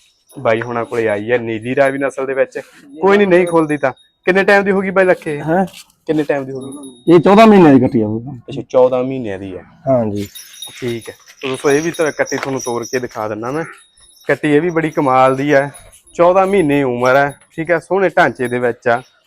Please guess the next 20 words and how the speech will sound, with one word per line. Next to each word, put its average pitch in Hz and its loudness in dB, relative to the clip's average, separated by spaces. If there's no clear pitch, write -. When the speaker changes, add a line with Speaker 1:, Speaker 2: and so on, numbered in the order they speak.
Speaker 1:
ਬਾਕੀ 131 -2
ਮਾਰਕਿੰਗ 131 0
ਬਿਲਕੁਲ 165 -2
ਜਾਇਜ਼ 113 -2
ਜੀ 127 -8
ਹੋਊਗੀ। 135 -4
ਤਿੰਨ 160 2
ਪੈਰਾਂ 190 2
ਤੇ 190 0
ਮਾਰਕਿੰਗ 156 0
ਹੈ। 117 4
Speaker 2:
ਹਾਂ, 156 8
ਤਿੰਨ 202 8
ਪੈਰਾਂ 196 10
ਤੇ 175 8
ਮਾਰਕਿੰਗ 143 8
ਹੈ 113 6
ਵੀਰੇ। 123 4
Speaker 1:
ਠੀਕ 120 -6
ਹੈ। 98 -12